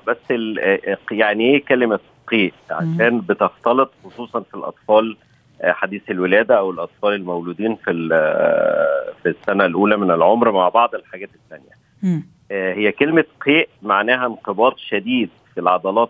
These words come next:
Speaker 1: جدار المعدة، بتؤدي إلى اندفاع، آه، مكونات المعدة من أكل وسوائل، آه، إلى المريء ومنها إلى الفم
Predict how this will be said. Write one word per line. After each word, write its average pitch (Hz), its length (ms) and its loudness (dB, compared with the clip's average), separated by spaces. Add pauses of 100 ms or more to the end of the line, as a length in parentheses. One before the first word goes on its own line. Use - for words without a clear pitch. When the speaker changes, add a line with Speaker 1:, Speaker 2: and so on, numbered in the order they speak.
Speaker 1:
جدار 101 320 -2
المعدة، 120 500 -2 (560)
بتؤدي 113 580 -2
إلى 98 160 -2
اندفاع، 117 760 0 (100)
آه، 92 240 -8
مكونات 98 640 -8
المعدة 104 420 -2
من 92 140 -8 (140)
أكل 107 300 -10
وسوائل، 110 680 -2 (640)
آه، 92 320 0
إلى 117 260 0
المريء 117 600 2
ومنها 127 400 -2
إلى 123 120 0
الفم 139 400 -2